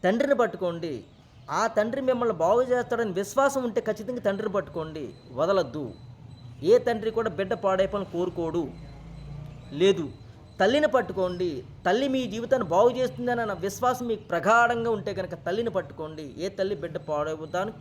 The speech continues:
ఒప్పుకోదు. వీరిద్దరిని మించి గురువుని పట్టుకోండి. వీరిద్దరిని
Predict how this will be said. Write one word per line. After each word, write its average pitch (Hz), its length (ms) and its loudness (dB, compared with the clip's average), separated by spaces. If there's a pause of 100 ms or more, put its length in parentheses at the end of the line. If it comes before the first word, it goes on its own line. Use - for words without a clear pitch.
(160)
ఒప్పుకోదు. 175 460 -4 (1600)
వీరిద్దరిని 214 760 2
మించి 262 240 0 (140)
గురువుని 294 300 2
పట్టుకోండి. 170 640 0 (1500)
వీరిద్దరిని 214 680 -2